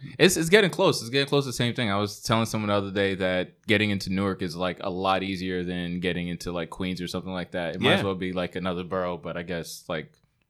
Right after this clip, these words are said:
Speaker 1: super pro New Jersey people probably.
Speaker 2: Yeah, I was gonna say,
Speaker 1: Yeah.
Speaker 2: don't, don't tell the hardcore
Speaker 1: Yeah,
Speaker 2: New
Speaker 1: don't.
Speaker 2: Yorkers or the hardcore
Speaker 1: Yeah.
Speaker 2: New Jerseyans, but, uh,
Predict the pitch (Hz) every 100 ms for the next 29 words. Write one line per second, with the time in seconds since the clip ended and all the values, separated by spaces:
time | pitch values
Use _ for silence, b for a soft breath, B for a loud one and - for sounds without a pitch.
0 | _ - - 101 95 90 - 90 87 85
1 | 87 82 85 87 90 87 95 90 92 131
2 | 127 120 131 127 135 107 123 139 123 131
3 | 123 131 113 110 107 107 98 110 107 110
4 | 131 120 113 104 95 110 107 98 101 101
5 | 104 104 120 127 117 104 95 - 101 95
6 | 98